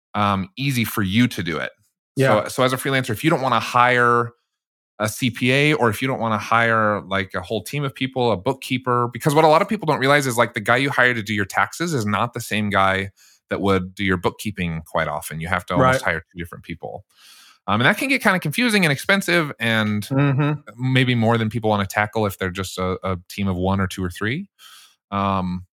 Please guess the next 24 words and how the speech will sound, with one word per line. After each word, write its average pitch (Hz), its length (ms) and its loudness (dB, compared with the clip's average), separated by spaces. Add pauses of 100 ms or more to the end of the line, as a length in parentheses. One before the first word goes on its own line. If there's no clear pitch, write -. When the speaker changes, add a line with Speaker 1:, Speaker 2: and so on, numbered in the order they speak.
(140)
Speaker 1:
so, - 160 2
like, 160 260 2 (160)
so, - 120 0
like, 147 120 2
Found 151 600 2
is 120 160 -2
a 113 60 0
great 120 420 2
option 90 500 -4
for 82 320 -8
that, 65 260 -8 (340)
you 87 80 -10
know? 67 160 -10 (100)
Speaker 2:
Yeah, 180 520 4
I, 175 340 2
you 175 120 0
know, 190 360 2 (420)
my, 180 400 4 (140)
my 180 420 2 (480)
tip, 240 400 0 (160)
like, 170 260 2
going, 233 380 4
so, 190 360 2
like, 170 240 2